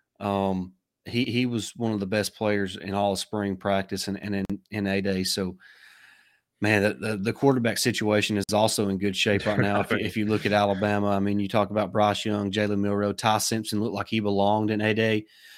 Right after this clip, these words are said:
Speaker 1: as
Speaker 2: Yep.
Speaker 1: well. And then the two freshmen that they got coming in for next year, and Eli Holstein and Dylan Lonergan, Jake,
Speaker 2: Mm-hmm.
Speaker 1: man, that quarterback room is, is deep and it's talented.
Speaker 2: It is. And I mean, but I, I'm with you. Milroe has to have a package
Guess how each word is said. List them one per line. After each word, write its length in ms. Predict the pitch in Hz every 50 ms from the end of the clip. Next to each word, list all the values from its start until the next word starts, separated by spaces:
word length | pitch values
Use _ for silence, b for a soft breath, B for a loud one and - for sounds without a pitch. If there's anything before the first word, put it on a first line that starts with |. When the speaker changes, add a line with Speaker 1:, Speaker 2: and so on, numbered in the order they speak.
| B B 104
Speaker 1:
as 100 | 98 92
Speaker 2:
Yep. 100 | 87 104
Speaker 1:
well. 300 | 110 113 113 120 120 - 123
And 100 | 117 107
then 140 | 117 120 113
the 80 | 107
two 180 | - - 147 120
freshmen 460 | - - 113 113 131 - - 151 127
that 120 | 117 104
they 80 | - 107
got 220 | 110 113 98 -
coming 220 | - 123 113 110 110
in 100 | 107 101
for 120 | - 98
next 360 | 92 95 110 127 131 - -
year, 140 | 123 113 107
and 100 | 107 95
Eli 300 | 104 110 110 110 107 101
Holstein 500 | - 113 110 104 - - 117 113 110 104
and 100 | 98 98 101
Dylan 320 | 110 110 107 104 101 104 - _ -
Lonergan, 380 | 104 110 127 135 117 107 107 101 - -
Jake, 340 | 98 104 107 107 104 98 - _ B B B B 98 92 90
Speaker 2:
Mm-hmm. 260 | 87 82 90 101 101 - - -
Speaker 1:
man, 300 | - 110 131 139 131 113
that 200 | 110 123 143 -
quarterback 500 | - - 110 117 110 104 107 98 92 -
room 180 | 107 104 101 98
is, 240 | 95 92 - - - -
is 180 | 104 90 90
deep 420 | - - 117 120 143 156 156 - - - _ _ _ _ -
and 160 | 107 101 104
it's 80 | 107 -
talented. 460 | - - 95 90 85 76 - - - - _ _ b b b b b
Speaker 2:
It 200 | - 107 98 92
is. 420 | 98 95 90 90 87 85 - - - _ b b b b b b
And 380 | - 101 92 90 90 90 - 52
I 280 | - 95 95 95 92 95
mean, 160 | 92 95 95
but 240 | 104 101 82 80 - -
I, 260 | 107 113 107 110 117
I'm 100 | 123 117
with 120 | 107 98 104
you. 340 | 104 98 95 98 98 95 113 - 117 107 92 90 _ _ _ -
Milroe 460 | 113 107 117 131 143 135 135 123 117 98
has 240 | 101 107 110 107 -
to 60 | 98
have 140 | 92 95 90
a 40 | 85
package 600 | - - 92 90 87 - 90 85 82 - - -